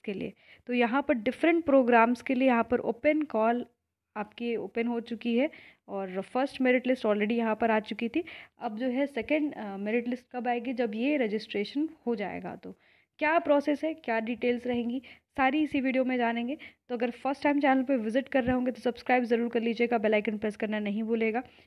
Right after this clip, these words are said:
क्योंकि जितनी भी लेटेस्ट अपडेट आपके सीयूईटी पीजी से वो इसी चैनल पे ऑथेंटिक रूप से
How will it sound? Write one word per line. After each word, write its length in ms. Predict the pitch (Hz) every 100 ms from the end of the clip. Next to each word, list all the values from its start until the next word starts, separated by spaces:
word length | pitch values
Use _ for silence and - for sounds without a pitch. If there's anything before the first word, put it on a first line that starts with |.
| _
क्योंकि 200 | 254 277
जितनी 520 | 208 - 285 294 330
भी 240 | 254 285
लेटेस्ट 400 | 269 233 247 240
अपडेट 300 | 233 208 226
आपके 280 | 220 214 -
सीयूईटी 640 | 226 - 277 294 285 226 247
पीजी 280 | 240 214
से 200 | 220 190 - - - -
वो 160 | 233 381
इसी 280 | 254 294
चैनल 360 | 285 262 240 240
पे 260 | 233 254 -
ऑथेंटिक 520 | 208 208 240 240 277
रूप 160 | 233 226
से 200 | -